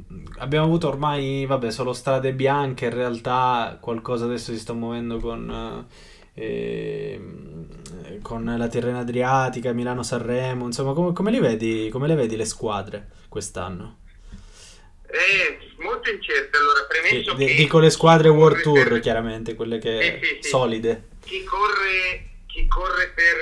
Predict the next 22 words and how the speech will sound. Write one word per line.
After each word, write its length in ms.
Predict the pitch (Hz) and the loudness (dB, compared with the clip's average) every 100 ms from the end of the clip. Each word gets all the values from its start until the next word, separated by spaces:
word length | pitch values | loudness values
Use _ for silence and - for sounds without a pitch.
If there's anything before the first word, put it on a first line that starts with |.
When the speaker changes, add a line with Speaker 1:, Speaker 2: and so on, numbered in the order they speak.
| 160 | -2
Speaker 2:
le 120 | 151 | -4
classiche 680 | 151 151 160 - - 156 147 | -2 -2 -2 -4 -14 -6 -6
non 240 | 139 135 | -6 -10
corre 560 | 127 143 135 135 131 127 | -8 -6 -4 0 -2 -2
per 200 | 135 120 | -6 -6
i 60 | 113 | -8
grandi 380 | 117 117 117 117 | -10 -10 -10 -10
giri, 400 | 123 123 123 117 | -6 -6 -8 -12
quantomeno 460 | 113 113 120 120 | -14 -12 -10 -10
Speaker 1:
Mm. 60 | 117 | -8
Speaker 2:
per 80 | - - | -10 -6
fare 160 | 120 | -6
classifica. 680 | 120 117 - 135 127 120 117 | -6 -8 -4 -4 -4 -6 -6
Ecco, 220 | 113 - | -6 -8
mi, 320 | 120 120 117 - - - - - - - | -8 -8 -10 -18 -20 -20 -20 -20 -20 -14
eh, 180 | 113 - | -12 -10
mi 120 | 127 | -6
immagino 580 | 131 151 160 147 147 143 | -2 2 2 0 -6 -8
un 120 | 139 | -8
Pogacar, 840 | 143 139 160 175 160 165 147 143 139 | -6 0 2 2 -2 -2 -2 0 -2
eh, 1200 | 139 135 127 123 123 120 120 117 117 113 110 - | -2 -2 -4 -6 -6 -6 -4 -4 -4 -4 -6 -4
che, 600 | 120 147 151 139 - | 0 2 2 0 -4